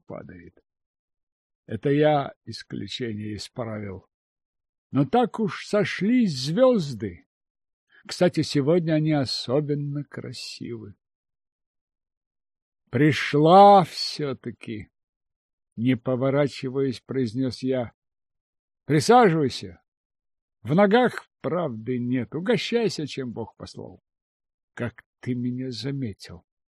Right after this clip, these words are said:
спросила она, выходя из тени. «Вы не настолько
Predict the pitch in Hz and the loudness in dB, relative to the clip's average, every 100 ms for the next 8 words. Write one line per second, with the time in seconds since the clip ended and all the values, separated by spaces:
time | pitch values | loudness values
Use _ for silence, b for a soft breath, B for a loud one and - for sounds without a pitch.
0 | _ _ - - - 101 - 104 107 104 | _ _ -20 -18 -14 -14 -14 -12 -12 -10
1 | 95 101 90 101 - 101 101 98 92 - | -10 -10 -10 -14 -14 -12 -10 -10 -10 -16
2 | _ - 98 95 90 - _ _ _ _ | _ -10 -8 -8 -10 -14 _ _ _ _
3 | _ _ - 117 175 196 196 185 185 185 | _ _ -6 6 10 12 10 6 6 4
4 | 123 - 196 170 - 170 | 2 2 4 4 2 0